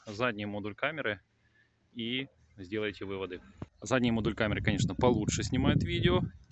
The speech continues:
в тысячу восемьдесят. Один, два, три, четыре, пять. Пасмурная погода. Посмотрим, как справляется он с автофокусом. Вот автофокус меня радует. Убрали, он подстроился, поднес. Он подстраивается под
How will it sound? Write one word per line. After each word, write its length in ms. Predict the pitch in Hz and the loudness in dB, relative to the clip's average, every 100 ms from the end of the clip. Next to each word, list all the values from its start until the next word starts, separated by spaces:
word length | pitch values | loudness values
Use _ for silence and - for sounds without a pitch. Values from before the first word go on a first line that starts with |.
| - | -4
в 100 | - | 0
тысячу 360 | 107 107 - | 2 4 4
восемьдесят. 600 | 98 95 117 123 - - - - - - - - _ - _ - | 2 0 0 0 2 2 4 4 4 2 -12 -20 _ -20 _ -8
Один, 260 | 101 95 - | 0 4 8
два, 140 | - | 8
три, 160 | - - | 8 6
четыре, 260 | - - | 6 2
пять. 340 | - 180 - - - - | 6 4 4 2 2 2
Пасмурная 500 | 101 - - 98 95 | -2 -2 -2 -2 -4
погода. 840 | 107 98 - 160 147 139 139 135 - - - | -4 0 2 2 4 4 4 0 -2 -2 -2
Посмотрим, 420 | - - 104 98 90 | -8 -8 -8 -8 -12
как 180 | - - | -12 -14
справляется 580 | - 104 104 98 - 95 | -4 2 2 2 -2 -10
он 140 | 92 | -10
с 120 | - 107 | -4 -4
автофокусом. 760 | 98 104 - 117 127 151 151 - _ | -2 -4 -2 -4 -4 -4 -6 -10 _
Вот 240 | 117 113 139 | 0 2 0
автофокус 580 | - 127 107 - 113 | 0 0 0 -4 -4
меня 240 | 104 95 95 | -2 0 2
радует. 320 | 92 92 90 - - - - - _ - | 2 0 -2 -6 -20 -20 -20 -20 _ -12
Убрали, 400 | 101 98 98 92 | -4 0 2 0
он 160 | 95 90 | -2 -4
подстроился, 800 | 95 - 113 135 135 - 139 - | -4 -2 2 4 4 2 -2 0
поднес. 640 | 104 92 110 117 - - _ _ _ _ - - - | -2 0 0 0 -2 -6 _ _ _ _ -20 -18 -10
Он 220 | 107 113 | -4 -4
подстраивается 1000 | 110 98 - 98 104 101 98 - 104 92 - _ _ _ | -4 -4 0 2 4 4 0 -2 -4 -4 -12 _ _ _
под 160 | 101 | -4